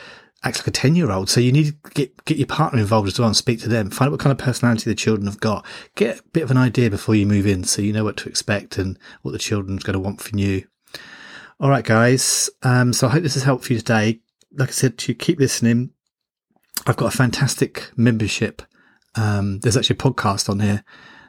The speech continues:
um, on my list. If you go back to Apple or wherever you found this one,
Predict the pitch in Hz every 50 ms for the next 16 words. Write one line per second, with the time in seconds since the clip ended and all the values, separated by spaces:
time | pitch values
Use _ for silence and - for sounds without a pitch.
0 | _ _ _ - - 107 104 101 98 101 101 104 107 113 - 85 - - - -
1 | - - - - 113 110 107 107 107 110 113 107 - - - - - - _ _
2 | _ _ _ - - - - 110 107 110 107 - 117 - - - - 113 113 110
3 | - - 110 98 95 98 98 95 98 107 101 98 104 101 101 - 110 98 98 101
4 | 104 - - 104 98 101